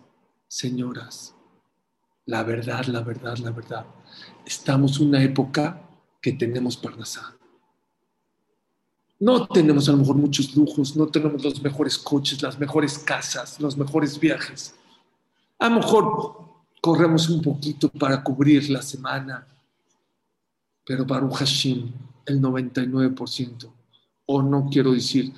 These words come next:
pero la mayoría de nosotros tenemos un techito donde dormir, donde comer. Comemos tres comidas. Tenemos para escoger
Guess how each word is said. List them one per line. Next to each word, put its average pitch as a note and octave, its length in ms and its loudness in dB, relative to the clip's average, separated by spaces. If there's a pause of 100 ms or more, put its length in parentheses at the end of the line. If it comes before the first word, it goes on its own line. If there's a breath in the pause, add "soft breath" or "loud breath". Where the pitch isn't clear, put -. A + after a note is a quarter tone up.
(340 loud breath)
pero C3+ 180 0
la B2+ 160 2
mayoría B2+ 480 0
de B2+ 60 2
nosotros C3 720 -4 (460)
tenemos A#2 360 -10
un B2+ 140 -6
techito - 720 -10 (140)
donde B2 260 -10
dormir, A#2 640 -8
donde A#2 300 -14
comer. A2+ 500 -16 (1400)
Comemos B2 480 -8
tres B2 240 -6
comidas. A#2 960 -10 (1120)
Tenemos E3 440 -4
para C3+ 180 -10
escoger A#2+ 600 -8